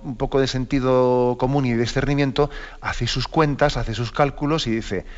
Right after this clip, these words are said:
"Pero madre mía, ¿cómo va a haber cuatrocientos mil abortos? Pero entonces, ¿qué pasa? ¿Que todas las mujeres de España están abor-, abortando? ¿O qué?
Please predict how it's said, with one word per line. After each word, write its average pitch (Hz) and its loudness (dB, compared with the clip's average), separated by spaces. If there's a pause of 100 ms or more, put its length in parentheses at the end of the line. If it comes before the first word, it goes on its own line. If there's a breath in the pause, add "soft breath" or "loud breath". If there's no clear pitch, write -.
(140 loud breath)
"Pero 67 -10
madre 90 -6
mía, 113 -2
¿cómo - -4
va 98 0
a 104 2
haber 127 2
cuatrocientos 110 -2
mil 104 -2
abortos? 139 0
Pero 95 -2
entonces, 117 -4
¿qué - -4
pasa? 110 0
¿Que 92 -2
todas 117 0
las 120 2
mujeres 127 0 (320 loud breath)
de 110 -4
España 127 -2
están 117 0
abor-, 113 0
abortando? 113 0
¿O 82 -4
qué? 117 0